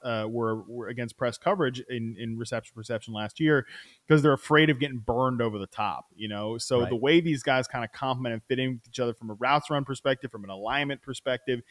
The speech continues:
Speaker 1: it's really just a special grouping. And now, you know, you do throw Jaxon Smith-Njigba in there.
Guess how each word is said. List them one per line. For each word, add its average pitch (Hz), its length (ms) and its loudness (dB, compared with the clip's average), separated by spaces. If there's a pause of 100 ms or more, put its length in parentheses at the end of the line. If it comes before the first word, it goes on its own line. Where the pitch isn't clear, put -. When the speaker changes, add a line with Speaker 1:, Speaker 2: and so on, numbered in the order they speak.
(260)
Speaker 1:
it's - 200 -4
really 196 220 10
just 131 240 -4
a 120 60 -8
special 131 360 0
grouping. 135 380 2
And 147 100 2
now, 180 300 10
you 160 120 6
know, 143 60 8
you 156 200 6
do 196 300 10
throw 147 280 6
Jaxon 131 460 4
Smith-Njigba 120 760 -4
in 117 160 -4
there. 110 380 -2